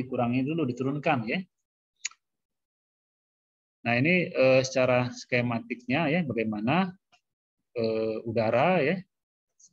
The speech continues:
saya bilang tadi dia difiltrasi dulu ya, baru masuk ke kompresor ya. Kompresor ini nanti, eh, apa namanya, didinginkan ya, didinginkan supaya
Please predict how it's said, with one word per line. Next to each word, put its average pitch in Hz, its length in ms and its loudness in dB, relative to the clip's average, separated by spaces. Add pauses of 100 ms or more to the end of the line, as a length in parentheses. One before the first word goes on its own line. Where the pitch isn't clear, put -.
(380)
saya 113 160 -6
bilang 113 160 -8
tadi 160 400 0
dia 120 240 0 (640)
difiltrasi 117 560 0
dulu 151 480 0
ya, 156 160 -2
baru 123 160 -2
masuk 117 240 -4
ke 127 160 0
kompresor 113 640 -2
ya. 165 80 -4 (320)
Kompresor 110 480 -4
ini 135 240 -4
nanti, 151 320 -4 (640)
eh, 110 240 -2
apa 110 160 -8
namanya, 113 560 -2 (560)
didinginkan 113 560 2
ya, 151 160 2
didinginkan 120 720 -4 (560)
supaya 147 640 0